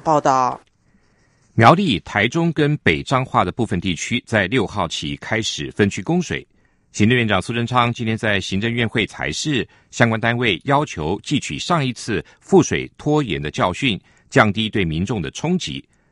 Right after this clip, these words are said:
Speaker 2: 苏贞昌表示，对于因为限水而受到冲击的产业民众，请财政部主动办理减税等措施。记者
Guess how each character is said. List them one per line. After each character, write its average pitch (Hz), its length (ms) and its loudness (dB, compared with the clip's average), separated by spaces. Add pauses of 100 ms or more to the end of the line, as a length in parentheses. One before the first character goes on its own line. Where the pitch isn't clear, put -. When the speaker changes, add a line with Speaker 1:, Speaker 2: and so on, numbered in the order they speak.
(120)
Speaker 2:
苏 - 140 -4
贞 104 140 4
昌 101 200 -2
表 69 180 -2
示， 95 320 -2 (300)
对 147 120 6
于 131 120 4
因 160 200 -2
为 156 120 0
限 185 280 0
水 69 360 -4
而 87 180 0
受 110 160 -2
到 95 140 2
冲 107 200 -4
击 87 160 -4
的 85 120 -4
产 - 340 -6
业 92 320 -2
民 71 240 -6
众， 170 240 -2 (300)
请 69 300 -4
财 - 220 -4
政 110 140 -2
部 113 260 -2 (200)
主 76 180 0
动 143 240 0
办 113 240 -2
理 65 220 -8
减 69 240 -4
税 156 280 -4
等 65 220 -8
措 - 180 -14
施。 98 260 -4 (340)
记 82 120 -2
者 - 240 -12